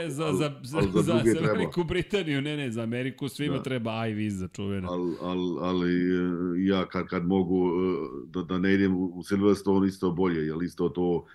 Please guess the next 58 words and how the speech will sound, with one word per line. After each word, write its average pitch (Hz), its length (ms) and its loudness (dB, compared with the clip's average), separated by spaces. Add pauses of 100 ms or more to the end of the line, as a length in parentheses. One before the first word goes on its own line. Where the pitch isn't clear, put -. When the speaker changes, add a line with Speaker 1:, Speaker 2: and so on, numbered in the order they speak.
(220)
Speaker 2:
staza 95 420 2
ta 90 400 0
za 90 300 0
slikanje, 92 680 0 (440)
o- 98 240 2 (140)
Speaker 1:
Pa 110 140 -4
tamo 165 300 -4
si 175 160 -6
na 160 80 -2
koliko? 156 380 -4 (180)
Sto - 340 -4
pedeset 143 460 -4
metara 143 440 -4
od 104 120 -6
bolida. 104 460 -2
Speaker 2:
Pa 104 200 2
i, 110 140 8 (240)
i 107 120 6
najviše, 107 440 4
a, 92 40 0
a, 95 120 0 (260)
a, 101 100 0
a - 20 4
u, 92 420 0
a 101 80 6
u 107 140 4 (200)
pozadini 110 500 6
nemaš 107 340 4
ništa. 101 320 -2 (1300)
Speaker 1:
Da, 127 120 -2
da, 165 60 0
da, 147 120 -2
pa 110 140 -4
to 139 220 -2
je, 123 80 -2
to - 160 -2
je 110 60 2
na - 80 -4
Speaker 2:
To 95 60 -2
je - 60 -2
Speaker 1:
čuveni, 95 260 2
Speaker 2:
aerodrom 101 260 4
Speaker 1:
kažem 104 140 2
ti. 92 40 -2
Speaker 2:
taj 104 140 6
stari, 101 540 2
to 95 160 0
nema 95 380 0
šta, 104 140 -4
ili 95 280 0
to 92 300 0
Meket, 95 380 0
Beket, 101 380 0
to 98 120 0
sve, 104 280 2
to 104 140 6
sve 104 180 2
fino 98 380 2